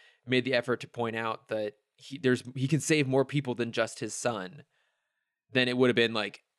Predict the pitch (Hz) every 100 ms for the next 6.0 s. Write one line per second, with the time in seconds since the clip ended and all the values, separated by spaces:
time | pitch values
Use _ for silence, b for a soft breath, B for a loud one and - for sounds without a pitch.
0 | _ _ _ _ - - - 139 151 139
1 | 165 143 135 127 131 127 120 120 123 123
2 | 117 113 117 113 113 113 117 104 - -
3 | 117 110 123 120 127 110 95 107 110 107
4 | 107 101 104 104 - 104 98 - 117 117
5 | 107 101 104 104 104 95 - 104 101